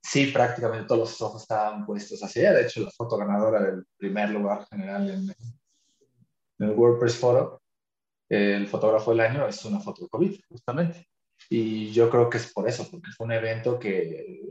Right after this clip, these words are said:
representó o influenció mucho lo que se vivió el año pasado, fue lo más importante el año pasado.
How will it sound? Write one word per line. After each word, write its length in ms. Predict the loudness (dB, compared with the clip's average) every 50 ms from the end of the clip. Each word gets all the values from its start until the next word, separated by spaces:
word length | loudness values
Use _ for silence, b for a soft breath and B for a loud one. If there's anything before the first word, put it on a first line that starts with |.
| -12
representó 760 | -12 -12 -12 -10 -8 -8 -8 -8 -6 -8 -8 -4 -2 2 4 4
o 240 | 4 4 2 0
influenció 840 | 0 -2 -4 -6 _ -8 -8 -6 -6 -8 -12 -12 -8 -8 -6 -6 -6
mucho 420 | -8 -10 -12 -14 -14 -12 -8 -4 -2
lo 200 | -2 -2 -2 _
que 140 | -8 -10
se 160 | -8 -4 -2 -2
vivió 280 | 0 0 2 2 4
el 80 | 4 4
año 220 | 2 0 -2 -8
pasado, 360 | -8 -4 0 2 2 2 2 -2
fue 140 | -4 -6 -6
lo 100 | -6 -6
más 220 | -6 -6 -6 -6
importante 540 | -8 -10 -6 -4 -6 -6 -4 -6 -8 -8 -6
el 120 | -8 -6 -6
año 120 | -6 -8
pasado. 420 | -6 -2 2 2 2 2 2 -2